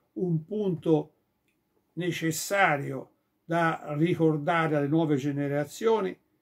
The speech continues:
e alla comunità tutta, al pari dell'inno nazionale, della bandiera, della fascia tricolore.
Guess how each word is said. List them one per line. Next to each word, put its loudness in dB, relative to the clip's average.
e -2
alla 0
comunità 0
tutta, -20
al -8
pari 0
dell'inno 0
nazionale, -6
della -12
bandiera, -2
della -6
fascia -10
tricolore. -14